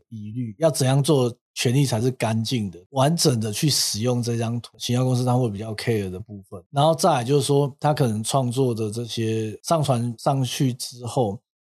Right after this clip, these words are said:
那后续比如说，诶，假使他跟业主的约定，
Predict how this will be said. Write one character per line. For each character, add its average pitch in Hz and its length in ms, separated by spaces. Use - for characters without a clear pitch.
那 156 120
后 151 200
续 151 180
比 117 140
如 107 80
说， 127 260
诶， 143 160
假 147 120
使 135 80
他 135 160
跟 139 160
业 143 200
主 107 240
的 104 120
约 120 240
定， 117 260